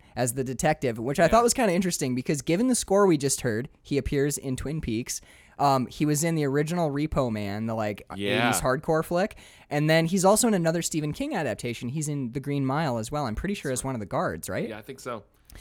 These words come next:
Speaker 2: And he's
Speaker 1: Um,
Speaker 2: an alien.
Speaker 1: He is an alien, and he's the voice in one of the Alien video games as well. Um,
Speaker 2: And he's also the,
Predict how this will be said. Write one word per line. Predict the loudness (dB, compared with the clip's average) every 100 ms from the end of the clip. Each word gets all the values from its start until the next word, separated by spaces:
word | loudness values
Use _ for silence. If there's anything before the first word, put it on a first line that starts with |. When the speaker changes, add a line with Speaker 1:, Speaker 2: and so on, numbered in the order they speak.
| -20 -10
Speaker 2:
And | 2 4
he's | 4
Speaker 1:
Um, | 0
Speaker 2:
an | -4
alien. | -4 -4 -8 -14 _ _ _ _
Speaker 1:
He | 6 8
is | 8
an | 8
alien, | 4 4 4 4
and | 2 2
he's | 0 -2 -4
the |
voice | -2 2 2 2
in | 0
one | 0
of | -2 -2
the | -2
Alien | -2 -2 -2
video | 0 0
games | 0 -6 -8
as | -6
well. | -2 -2 -4 -10 -20 -20 0
Um, | 6 8 6 2 -2
Speaker 2:
And | -8
he's | -6
also | 2 2 2 0 0
the, | -2 -4 -4 -4 -4